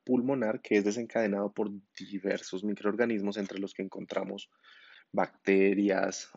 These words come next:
hongos, virus o parásitos. Eh, ¿qué va a pasar? Pues, se va a ver afectada la porción distal del tracto respiratorio, los bronquiolos y los alveolos.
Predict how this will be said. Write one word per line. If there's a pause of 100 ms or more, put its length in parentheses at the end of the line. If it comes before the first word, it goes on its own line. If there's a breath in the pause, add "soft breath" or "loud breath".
hongos,
virus
o
parásitos. (1040 loud breath)
Eh,
¿qué
va
a
pasar?
Pues,
se
va
a
ver
afectada (280)
la
porción
distal
del
tracto
respiratorio, (880)
los
bronquiolos
y
los
alveolos.